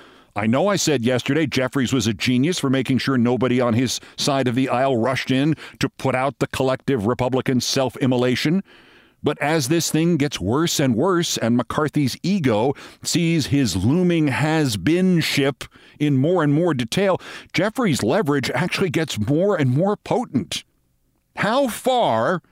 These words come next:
would Kevin McCarthy go to be Speaker? If only to be ex-Speaker two years from now when he goes looking for that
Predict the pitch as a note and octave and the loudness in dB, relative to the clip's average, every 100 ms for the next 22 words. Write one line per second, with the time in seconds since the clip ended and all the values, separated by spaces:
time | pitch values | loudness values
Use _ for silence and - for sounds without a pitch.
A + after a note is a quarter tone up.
0 | _ _ _ C3 D3 - G#3+ B3 A3 - | _ _ _ 0 0 0 0 2 0 0
1 | F3 E3+ F#3+ C3 D3+ B2 A#2+ D#3 E3 - | -2 0 -2 0 0 2 2 2 -2 -8
2 | - - F3+ D3 E3 F#3 - - C4 A#3 | -12 -2 0 0 0 0 -2 -2 -2 0
3 | G3 A2 - _ _ _ _ _ _ _ | -2 -2 -4 _ _ _ _ _ _ _
4 | _ - - D#3+ C#4 C4 D#3 D#3 A3 G#3+ | _ -2 0 0 2 4 4 2 2 0
5 | _ _ _ _ - F3+ D#3+ G3 - G3 | _ _ _ _ -6 -2 0 0 0 -2
6 | A#3+ - - - - F3+ - F3+ F3 G#3+ | -2 -6 -6 -6 -2 0 0 -2 0 0
7 | G#3+ A#3+ C4+ G3+ C#3 A#2+ A2+ F3 - - | 2 2 0 0 0 0 0 -2 -4 -12
8 | - C#3+ E3+ F#3 D3 F3 D3 F3 F#3 E3 | -6 0 2 2 0 0 0 0 -2 0
9 | E3+ F3 | 0 0